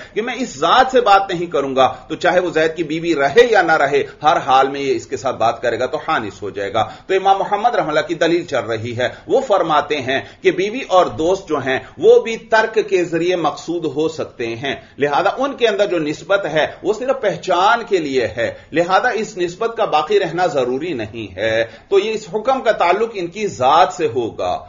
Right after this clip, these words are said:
और ये इसी तरह हो जाएगा जैसे कि इशारे के अंदर था।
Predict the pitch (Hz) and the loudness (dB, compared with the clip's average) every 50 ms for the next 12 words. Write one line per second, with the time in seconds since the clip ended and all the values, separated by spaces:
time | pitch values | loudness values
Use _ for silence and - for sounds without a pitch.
0 | - - - - 170 196 220 208 214 220 202 247 269 - 240 226 214 190 180 180 | -18 -6 -2 0 0 0 0 0 -2 -2 -4 -6 -4 -2 0 2 2 2 2 2
1 | 175 170 175 170 180 175 196 190 170 156 147 151 180 170 196 185 151 165 160 - | 0 0 2 2 2 2 2 0 0 -2 -2 -4 -6 -6 -6 -6 -6 -6 -6 -2
2 | 151 131 127 131 151 - - 151 131 120 110 107 107 104 - 120 113 110 | 0 0 2 2 0 -2 -2 -4 -4 -4 -4 -6 -6 -6 -4 -2 -2 -2